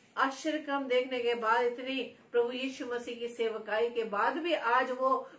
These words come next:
प्रभु से प्रश्न करते हैं, "हे गुरु, हम तुझसे एक चिन्ह चाहते हैं।" प्रभु ने क्या कहा? प्रभु यीशु मसीह ने कहा कि इस युग के जो लोग हैं कैसे बुरे हैं, व्यभिचारी हैं।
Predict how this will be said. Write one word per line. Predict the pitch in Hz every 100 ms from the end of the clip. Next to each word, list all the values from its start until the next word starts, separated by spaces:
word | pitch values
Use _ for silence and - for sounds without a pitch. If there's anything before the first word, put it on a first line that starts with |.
| -
प्रभु | 247 254
से | 262 254
प्रश्न | 254 247 254 247 247
करते | 233 226 240
हैं, | 240 240
"हे | 269
गुरु, | 233 247 320 403 403 - _ _ _ _ _
हम | 202 202
तुझसे | 214 - 214
एक | 180 -
चिन्ह | - 175 170
चाहते | 180 165 156 -
हैं।" | 160 160 - _ _ _ _ _ -
प्रभु | 214 233
ने | 240 240
क्या | 240 247
कहा? | 240 233
प्रभु | 240 208
यीशु | 208 208 -
मसीह | 208 202 208
ने | 202
कहा | 202 233
कि | - 302
इस | - 285 320
युग | 240 226 226 220 208
के | 226 262 392 - - _
जो | 214
लोग | 214 220 262 262
हैं | 285
कैसे | 277 254 311
बुरे | 302 180 202 240
हैं, | 254 247 143 - _ _ _
व्यभिचारी | 202 240 311 - 262 277 320 320
हैं। | 254 185 -